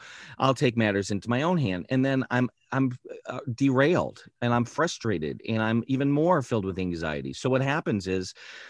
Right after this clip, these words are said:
the routine for me is I try to go to confession once a week. If I, if I do something in my family that is problematic, argumentative, disruptive, I apologize. Um, personally, one of the great gifts to me is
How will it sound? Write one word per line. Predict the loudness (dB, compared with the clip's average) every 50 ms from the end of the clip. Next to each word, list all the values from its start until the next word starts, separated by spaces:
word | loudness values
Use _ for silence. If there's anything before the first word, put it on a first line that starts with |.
| -20 -20 -20 -20 -10 2
the | 4 6
routine | 8 8 6 6 4 4 4 4 4
for | 4 4
me | 4 6 6
is | 4 4 4
I | 2 2
try | 2 2 2 4 4
to | 4
go | 2 2
to | 2 2
confession | 2 0 0 2 2 0 0 0 0 0 2
once | 2 0 0 0 -2
a | -2
week. | 0 0 0 -2 -2 -4
If | -4 0 2
I, | 2 2 2 2 0
if | -2 2 4
I | 2 2
do | 2 2 0 0
something | 2 2 0 2 2 2 2 2 2 2
in | 2 2 2
my | 4 2 2
family | 0 0 0 2 2 2 2 2
that | 0 0 0 0
is | 0 0 0 0 0 -2
problematic, | -4 -2 -2 0 0 0 0 0 0 0 0 -2 -2 0
argumentative, | -2 -2 0 0 0 0 0 -2 -2 0 0 2 2 2 0 -2 -6 -12
disruptive, | -16 -16 -4 0 0 0 0 0 0 0 0 0 -2 -2
I | -2
apologize. | -2 0 2 4 4 4 4 2 0 -2 -4 -4 -4 -6 -8 -8 -10 -14 -8 -6
Um, | -4 -2 -2 -2 -4 -6 -8 -10 -16 -20 -20 -20 -20 -20 -20 -20 _
personally, | 0 2 2 2 0 0 0 2 4 4 4 2 2 0
one | 0 2 2 2
of | 2 2
the | 0
great | 0 2 2 2 2 2 2
gifts | 0 0 0 -2 0
to | 2
me | 2 2 2 2
is | 0 0 0 0 -2 -2 -6